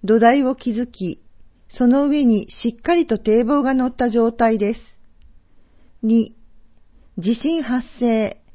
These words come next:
基盤は激しく揺さぶられ、砂粒子はバラバラになり、水に浮いた状態になる。基盤の一部が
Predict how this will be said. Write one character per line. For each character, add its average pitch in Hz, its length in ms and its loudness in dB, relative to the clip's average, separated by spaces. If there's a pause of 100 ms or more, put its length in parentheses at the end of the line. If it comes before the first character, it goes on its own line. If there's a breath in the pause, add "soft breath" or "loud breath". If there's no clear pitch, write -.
(400)
基 226 160 2
盤 262 260 4
は 247 240 6
激 262 320 2
し - 100 -8
く 240 180 -2
揺 190 140 2
さ 262 180 -2
ぶ 240 120 -2
ら 247 140 0
れ、 220 320 -2 (580)
砂 320 360 2
粒 339 200 4
子 - 180 -4
は 185 100 0
バ 175 140 0
ラ 214 100 4
バ 254 120 0
ラ 247 120 2
に 233 140 4
な 208 160 2
り、 170 240 -6 (400)
水 233 320 4
に 349 160 0
浮 233 140 2
い 247 80 -4
た 233 280 2
状 226 220 4
態 277 240 0
に 247 140 2
な 226 120 2
る。 160 240 -4 (800)
基 269 140 2
盤 311 280 4
の 320 100 0
一 285 220 -4
部 247 140 0
が 175 260 0